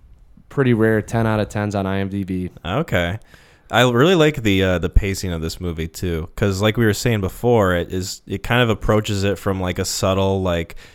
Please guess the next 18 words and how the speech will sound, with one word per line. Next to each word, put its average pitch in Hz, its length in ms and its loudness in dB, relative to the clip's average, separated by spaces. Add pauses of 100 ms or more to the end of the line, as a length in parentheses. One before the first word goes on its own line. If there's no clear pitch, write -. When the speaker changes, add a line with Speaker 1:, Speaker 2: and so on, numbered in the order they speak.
(120)
Speaker 2:
slow 98 520 0
discovery 95 560 -2
of, 90 100 -4
like, 82 240 -4
something's 113 460 -6
not 82 240 -4
right 80 260 -4
here 67 460 -10
Speaker 1:
Mm-hmm. 107 100 -8
Speaker 2:
into 104 420 0
that 92 400 0 (240)
really 110 440 4
chaotic 98 580 2
atmosphere 85 960 -2
of 92 200 -4
just 95 400 -4 (400)
the 107 180 2
f-, - 160 -4